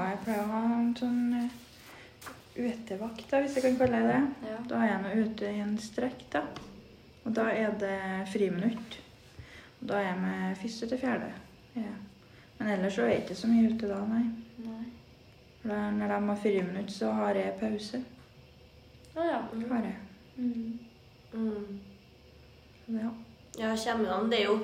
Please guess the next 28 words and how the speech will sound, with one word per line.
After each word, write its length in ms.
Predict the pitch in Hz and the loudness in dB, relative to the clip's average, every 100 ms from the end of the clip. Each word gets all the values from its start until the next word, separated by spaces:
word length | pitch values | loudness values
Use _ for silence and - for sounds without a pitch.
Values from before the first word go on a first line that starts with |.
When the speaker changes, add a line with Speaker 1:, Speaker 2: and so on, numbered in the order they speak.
| - - - - - | -2 -12 -16 -2 8
Speaker 3:
noen 160 | 262 | 8
ganger 160 | 311 320 | 8 6
så 100 | 311 294 | 4 4
har 160 | 285 285 285 240 | 4 4 4 6
jo 160 | 226 233 | 8 8
jeg 200 | 226 196 | 6 4
og 120 | 208 | 2
pause 400 | 294 277 196 220 | 6 6 4 2
når 160 | 226 214 | 2 4
de 80 | 214 | 2
først 200 | 240 240 285 | 0 -2 -2
er 80 | 277 | 0
ute. 160 | 202 202 202 - - - - | 0 -2 -6 -12 -18 -20 -6
Og 60 | 254 | -4
så 120 | - 233 | 0 0
Speaker 2:
Ja. 200 | 226 247 | 4 4
Speaker 3:
kommer 160 | 226 180 | 4 2
jeg 140 | 175 190 | 0 -4
ut 100 | - | -8
etterpå 420 | 220 - - - | -8 -10 -10 -10
at 160 | - - - - 247 | -10 -14 -20 -12 -2
Speaker 2:
Ja. 220 | 247 247 247 - - - - | 0 0 -2 -14 -20 -20 -4
Speaker 1:
Mhm. 380 | 233 226 226 226 | 0 2 0 -2
Speaker 3:
hvis 220 | 226 240 | -2 -2
jeg 100 | 226 | 0
har 220 | 220 208 196 | 2 2 -2
sen 480 | - 214 185 175 | -6 -4 -4 -4
vakt. 360 | 175 226 - - | -6 -8 -10 -18